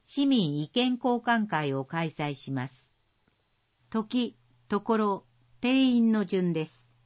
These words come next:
三月十一日土曜、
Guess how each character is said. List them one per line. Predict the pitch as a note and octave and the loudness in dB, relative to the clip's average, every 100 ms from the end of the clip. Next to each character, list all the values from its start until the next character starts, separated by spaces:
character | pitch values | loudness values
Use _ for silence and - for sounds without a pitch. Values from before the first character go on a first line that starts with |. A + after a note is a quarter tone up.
| _ _ | _ _
三 | - C#4 C#4+ | -6 0 4
月 | C4+ G3+ F3+ | 4 2 -4
十 | E3 G#3 G#3+ | 0 2 2
一 | G3+ G3+ | 0 -2
日 | F3+ F3 F3 E3 | -2 -2 -6 -4
土 | F3+ | 0
曜、 | G#3 G#3+ D3+ | 2 0 -2